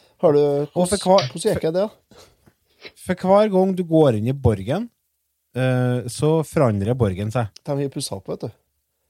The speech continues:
Speaker 2: Ja, de har pusset opp.
Speaker 1: Hele tiden.
Speaker 2: Og for, og for hver gang, <laughs> for, for hver gang du dauer, så starter du med en ny person.
Speaker 1: Ja, starter med en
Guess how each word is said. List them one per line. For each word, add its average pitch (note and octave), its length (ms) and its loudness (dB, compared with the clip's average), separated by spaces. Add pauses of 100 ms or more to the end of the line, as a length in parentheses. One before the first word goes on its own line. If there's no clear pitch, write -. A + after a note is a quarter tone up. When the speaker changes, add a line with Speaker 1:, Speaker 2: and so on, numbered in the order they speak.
(400)
Speaker 2:
Ja, A2 120 0
de A2 200 -8
har C3 120 2
pusset G#2 280 -4
opp. F2+ 80 -6
Speaker 1:
Hele F3 460 -4
tiden. C#3 220 -2
Speaker 2:
Og C#3+ 220 6
for, - 160 -10 (960)
og D#3+ 140 -2
for E3+ 140 -12
hver E3+ 340 -2
gang, - 320 -6 (460)
<laughs> - 20 -20
for, - 160 -12 (420)
for - 100 -14 (180)
hver D#3 180 2
gang D3+ 220 -2
du D3 100 -2
dauer, D3 480 0 (920)
så B3 260 -4
starter D3+ 360 2
du A#2+ 60 0
med D#3 140 2
en E3+ 60 0
ny E3+ 120 2
person. F#3+ 320 -2
Speaker 1:
Ja, E3 140 -2 (360)
starter G3 280 -2
med G3+ 100 -4
en A3 60 -4